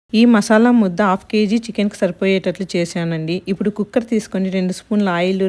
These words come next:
రెండు స్పూన్ల మీద నెయ్యి వేసుకొని దాంట్లోకి బిర్యానీ మసాలా దినుసులు, కట్ చేసి పెట్టుకున్న ఒక పెద్ద సైజు ఆనియన్ ముక్కలు వేసి గోల్డెన్ కలర్లోకి వచ్చాక అందులోకి ఒక స్పూన్ అల్లం వెల్లుల్లి పేస్ట్ వేసి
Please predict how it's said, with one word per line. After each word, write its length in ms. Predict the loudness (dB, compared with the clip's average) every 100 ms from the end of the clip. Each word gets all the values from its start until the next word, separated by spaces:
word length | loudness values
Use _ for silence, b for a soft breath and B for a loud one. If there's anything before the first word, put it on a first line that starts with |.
| -2
రెండు 160 | -6 -8
స్పూన్ల 340 | -4 -2 0 -2
మీద 180 | -4 -8 B B B
నెయ్యి 240 | -4 -2 0 0
వేసుకొని 440 | -2 -4 -6 -6 -6 B B -2
దాంట్లోకి 460 | 0 0 -2 -4 -2
బిర్యానీ 420 | -2 0 0 2 0
మసాలా 380 | 0 -2 -2 -2 -2
దినుసులు, 400 | -4 -6 -8 -8 -6
కట్ 140 | -6 -2
చేసి 180 | -2 -2
పెట్టుకున్న 360 | -8 -8 -8 -4 -4
ఒక 100 | -6 -8
పెద్ద 160 | -6 -4
సైజు 240 | -2 -2 -4
ఆనియన్ 300 | -6 -4 -4 -6
ముక్కలు 300 | -6 -6 -4
వేసి 220 | -4 -4 -4
గోల్డెన్ 300 | -4 -2 -2 -2
కలర్లోకి 520 | -2 -2 -2 -4 -4 -8
వచ్చాక 480 | -6 -4 -4 -6 -8 b b _ _ _ _ _ _ _ _ -2
అందులోకి 520 | 0 2 0 0 -4 -4 -4
ఒక 120 | -4 -6
స్పూన్ 280 | 0 2 4
అల్లం 220 | 2 2 2
వెల్లుల్లి 300 | 2 0 0 0
పేస్ట్ 220 | -2 -2 -4
వేసి 220 | -2 -2